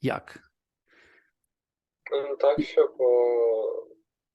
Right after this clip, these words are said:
Speaker 2: разом з поліцією, а не проти неї.
Speaker 1: Так, ви разом, ви на стороні поліції, да? Я так
Speaker 2: Так.
Speaker 1: розумію? Добре. Ну, і тепер починаємо нашу з-, проблему вирішувати, да? Е, в попередніх уроках, як-,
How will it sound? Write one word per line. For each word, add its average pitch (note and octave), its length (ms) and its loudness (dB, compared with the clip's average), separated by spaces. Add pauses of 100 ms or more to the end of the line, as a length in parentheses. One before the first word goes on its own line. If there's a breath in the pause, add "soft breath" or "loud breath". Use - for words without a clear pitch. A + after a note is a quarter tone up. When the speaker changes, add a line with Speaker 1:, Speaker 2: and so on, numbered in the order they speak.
(480)
Speaker 2:
разом C3+ 280 4
з - 80 -18
поліцією, B2+ 440 -2
а - 40 -6
не G#2+ 60 -8
проти - 280 -4
неї. F#2 180 -20 (960)
Speaker 1:
Так, A2 520 -8
ви B2+ 120 2
разом, B2+ 340 0
ви C3+ 80 -2
на C#3+ 80 -2
стороні D3+ 280 0
поліції, D3+ 380 -2
да? F3+ 200 -6 (420)
Я A#2+ 100 -8
так - 80 2
Speaker 2:
Так. F#3+ 100 0
Speaker 1:
розумію? G#2 380 -4 (420)
Добре. - 320 -8 (1300 loud breath)
Ну, A#3+ 160 0
і - 60 -4
тепер A#3+ 260 0
починаємо G3+ 420 -2
нашу F3 220 -2
з-, E3+ 80 -8
проблему E3+ 480 -4
вирішувати, - 540 -10
да? A#3 240 -6 (600 loud breath)
Е, B2+ 240 -8 (540)
в - 20 -16
попередніх D#3+ 540 0
уроках, D#3 340 -4
як-, A#2 160 -8